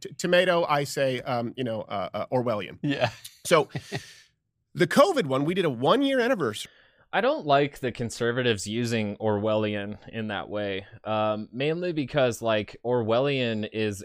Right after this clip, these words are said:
Speaker 3: a, uh, like, a, like, super authoritarian fascist regime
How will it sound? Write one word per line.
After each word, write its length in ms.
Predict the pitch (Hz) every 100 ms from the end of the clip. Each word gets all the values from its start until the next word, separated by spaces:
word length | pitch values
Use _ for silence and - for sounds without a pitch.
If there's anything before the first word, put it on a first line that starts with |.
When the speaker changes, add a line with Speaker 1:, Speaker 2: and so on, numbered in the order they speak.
| -
Speaker 3:
a, 460 | 107 104 101 98 - _ _ -
uh, 480 | 110 104 98 90 58
like, 480 | 92 104 101 - -
a, 340 | 104 104 98 92
like, 180 | 107 101
super 580 | - - 147 147 135 120
authoritarian 840 | 113 117 113 101 - 104 104 101
fascist 500 | - 101 98 113 101
regime 480 | 98 95 107 113